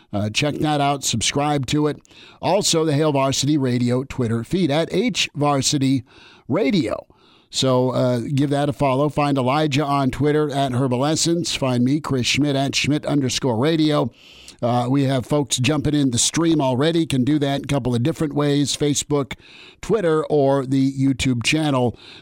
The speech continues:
Dion is, uh, first in line. Roll call continues. Anonymous is in.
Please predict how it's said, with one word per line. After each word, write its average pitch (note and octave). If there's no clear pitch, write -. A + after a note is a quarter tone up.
Dion D3+
is, B2+
uh, B2+
first D3
in A#2+
line. C#3+
Roll C#3
call C#3+
continues. C#3
Anonymous D3+
is C#3
in. C#3+